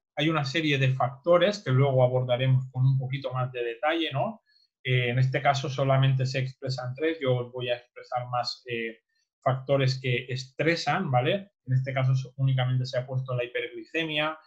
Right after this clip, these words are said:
eh, la presencia de patógenos o la obstrucción urinaria que provoca células senescentes y, bueno, como aquí podéis ver, eh,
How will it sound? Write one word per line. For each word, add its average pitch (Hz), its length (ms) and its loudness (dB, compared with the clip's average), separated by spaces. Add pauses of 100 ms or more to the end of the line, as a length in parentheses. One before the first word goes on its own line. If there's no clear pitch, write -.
(320)
eh, 120 420 0
la 120 140 2
presencia 131 420 2
de 127 120 4
patógenos 160 720 -2 (840)
o 160 140 2
la 147 140 6
obstrucción 139 800 0
urinaria 156 760 2 (600)
que 175 120 6
provoca 170 640 6
células 160 400 2
senescentes 151 680 0
y, 131 60 -4
bueno, 117 240 -6
como 117 180 -12
aquí 127 140 -12
podéis 127 380 2
ver, 147 280 -2 (420)
eh, 123 460 2